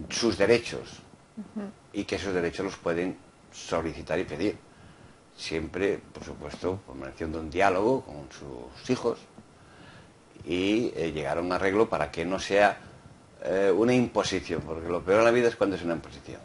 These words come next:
Speaker 2: Exactamente,
Speaker 1: Entonces
Speaker 2: pero ¿vosotros realmente consideráis que la sociedad está lo suficientemente concienciada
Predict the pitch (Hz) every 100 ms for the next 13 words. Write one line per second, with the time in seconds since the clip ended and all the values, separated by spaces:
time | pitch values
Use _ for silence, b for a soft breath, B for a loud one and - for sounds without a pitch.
0 | - - - - 180 190 196 - 202 196
1 | 202 220 269 269 262 254 254 269 233 220
2 | - 202 202 240 254 - 220 214 208 214
3 | 220 233 220 - 220 226 220 208 - 226
4 | 226 214 214 208 208 196 190 196 185 214
5 | 202 190